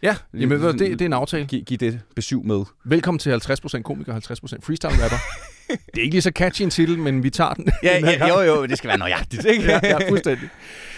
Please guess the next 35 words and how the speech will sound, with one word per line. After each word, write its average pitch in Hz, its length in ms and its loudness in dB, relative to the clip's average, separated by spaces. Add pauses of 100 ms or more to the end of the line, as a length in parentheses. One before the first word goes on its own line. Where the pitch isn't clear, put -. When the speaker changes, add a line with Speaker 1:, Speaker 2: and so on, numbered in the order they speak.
(180)
Speaker 1:
Jamen, 147 100 2
ved 185 60 4
du 226 60 6
hvad, 214 280 2
øh, 147 580 4 (180)
gå 180 120 4
til 214 260 0
det 233 160 -2
både, 185 500 2
øh, 127 280 2
med 123 240 0
din, 127 240 -4
øh, 107 200 0
komikerhat 190 640 -2
og 123 80 -8
din 127 120 -4
freestyle 131 440 -6
rapperhat. - 400 -10 (140)
Speaker 2:
Okay. 117 200 -2 (480)
Speaker 1:
Okay, - 260 2 (120)
hvad, 160 280 0
vi 156 100 -4
starter 175 280 4
med 165 300 4 (140)
ordet 135 480 2
familie. 131 520 -2 (760)
Speaker 2:
Familie. 101 600 -6 (1080)
Jamen, 107 340 2
øh, 85 600 0 (340)
jamen, 76 200 -8
jeg 85 100 -6
synes, - 180 -6
det 78 180 -8
er 80 100 -10
et, 78 220 -8